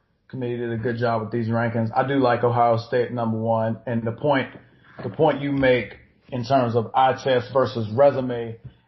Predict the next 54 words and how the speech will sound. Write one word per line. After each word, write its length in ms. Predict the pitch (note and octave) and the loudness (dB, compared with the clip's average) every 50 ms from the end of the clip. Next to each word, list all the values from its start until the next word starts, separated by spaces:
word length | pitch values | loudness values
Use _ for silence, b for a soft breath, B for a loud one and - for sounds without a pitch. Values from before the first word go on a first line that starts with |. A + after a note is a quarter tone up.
| _ - | _ -12
is 120 | C3+ A#2 | -10 -8
a 60 | A#2+ | -8
good 260 | A#2 B2 C#3+ C3+ B2 B2 | -4 -2 0 0 0 0
one, 200 | A#2 A2+ A2+ A2 | -2 -4 -4 -4
because 340 | A2+ G#2+ B2 B2+ A#2+ A2+ | -4 -4 -2 -2 2 2
I 140 | C3+ D#3 D3+ | 2 2 2
think 160 | - D#3+ C#3+ | -2 -4 -2
L 160 | C3+ C3+ C3 B2 | 0 0 0 0
S 160 | A#2+ G#2+ - | -2 -6 -8
U 100 | C3 B2 | -10 -4
does 220 | A#2+ C3 C3 B2+ - | -2 -2 -2 0 -4
have 120 | B2 A#2+ | -6 -6
a 60 | A2+ | -6
bit 180 | A#2 A#2 B2 A#2+ | -6 -6 -6 -6
of 80 | A#2+ | -6
an 120 | A#2+ A2+ A2+ | -6 -6 -4
edge 400 | A#2 C3 C3 A#2 A2 G#2 G#2 G#2 - - _ _ _ _ _ _ _ _ _ _ | -4 -2 0 0 0 -2 -2 -6 -14 -20 _ _ _ _ _ _ _ _ _ _
in 140 | - B2+ A#2+ | -8 -8 -2
terms 300 | A2 C3 C3 A#2+ A#2 A2 | 0 0 0 0 0 -4
of 140 | A2+ G#2 G2+ | -6 -6 0
resume 480 | A#2+ C3+ B2+ A2+ B2 A#2+ A#2+ A#2 A#2 | 2 2 2 2 -2 -4 -4 -4 -4
when 160 | A#2 A2+ A2+ A#2 | -4 -4 -4 -6
you 40 | |
look 180 | A#2 B2 A#2+ A2+ | -6 -6 -6 -6
at 80 | A#2+ A2+ | -6 -6
what 180 | A#2+ A2+ A2+ | -6 -6 -6
they 120 | B2 B2 A#2 | -6 -8 -6
did, 560 | A2+ A#2+ A#2+ A#2+ A#2 A#2 A#2 A2 A2 - C3 | -6 -4 -4 -2 -2 -4 -4 -6 -8 -10 -8
beating 240 | C3 B2 A2+ A2+ A2 | -6 -4 -4 -4 0
Texas, 580 | - C#3 C3 - - - C3 B2 A2+ - - _ _ _ | 2 2 2 2 -2 -6 -6 -8 -8 -10 -16 _ _ _
a 60 | A2 | -16
top 320 | - - C#3+ A2+ A2+ - - | -4 -2 0 0 0 -2 -6
ten 180 | B2+ B2 A#2 | -8 -8 -8
team 240 | A2 - C3+ B2+ A#2+ | -8 -8 -8 -6 -6
at 140 | A#2+ A#2+ - | -6 -6 -6
the 80 | B2+ | -8
time, 400 | A2+ - E3+ D#3 B2+ A#2 B2 B2 | -4 0 0 2 2 0 0 -2
even 140 | A#2+ A#2 A#2 | -4 -6 -6
though 100 | A#2 A#2 | -6 -6
we 100 | A#2+ A#2+ | -6 -6
understand 380 | A#2 A2+ A2+ A2+ - A#2+ A2+ A2+ | -6 -8 -8 -8 -6 -6 -4 -4
they've 120 | A2 A2 | -6 -8
fallen 300 | - - A#2+ A2 - C3 | -2 2 4 4 4 4
off 220 | A#2+ B2 A#2 - B2 | 4 2 2 0 -2
a 40 | |
bit. 340 | A#2+ B2 B2 A#2+ A2+ A#2 - _ _ _ _ _ _ _ _ _ - | -6 -6 -4 -6 -6 -8 -12 _ _ _ _ _ _ _ _ _ -8
They 60 | B2+ | -2
got 140 | B2+ B2+ B2+ | -2 -2 -2
impressive 440 | A#2 A2+ - A2 G#2+ G#2+ - A#2+ A2+ | -2 0 0 0 0 0 -4 -8 -8
wins 440 | A#2 B2 A#2+ A#2+ A#2+ A#2 A#2 A2+ | -8 -6 -6 -4 -4 -6 -6 -6
over 200 | A#2 A#2 A#2 A#2 | -6 -6 -4 -4
the 60 | A#2 A2+ | -4 -4
likes 380 | A2+ A#2+ A#2 A#2 A2 - - - | -2 -2 -2 -2 -2 -6 -8 -8
of, 320 | B2 A#2 A2+ A2+ A2 G#2 | -6 -4 -4 -4 -6 -8